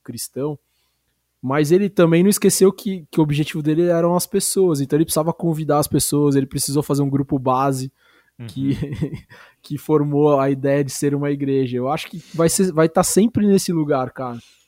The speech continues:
Speaker 1: Vai tá sempre nesse lugar. A rede social vai ser sempre um acessório.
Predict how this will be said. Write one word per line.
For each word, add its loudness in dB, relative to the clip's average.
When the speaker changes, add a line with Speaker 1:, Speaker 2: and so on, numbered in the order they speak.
Speaker 1:
Vai -4
tá -2
sempre 0
nesse -2
lugar. 2
A 2
rede 0
social 0
vai 4
ser -4
sempre -2
um -2
acessório. 0